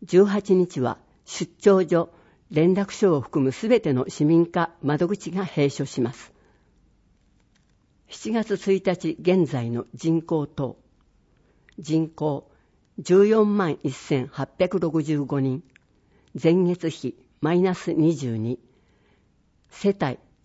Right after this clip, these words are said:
六万八千二百七十四世帯。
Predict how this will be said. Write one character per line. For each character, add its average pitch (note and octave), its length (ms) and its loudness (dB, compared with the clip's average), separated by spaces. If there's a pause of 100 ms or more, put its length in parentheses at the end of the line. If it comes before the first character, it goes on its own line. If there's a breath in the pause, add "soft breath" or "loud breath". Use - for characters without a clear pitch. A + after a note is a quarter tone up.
(400)
六 C#3+ 240 -2
万 A3 220 2
八 C#3 160 -4
千 B2+ 360 -2
二 B2+ 120 2
百 F#3+ 240 -2
七 D#3+ 320 2
十 D3 200 -2
四 C3 220 -2
世 - 240 -6
帯。 A#2+ 180 -8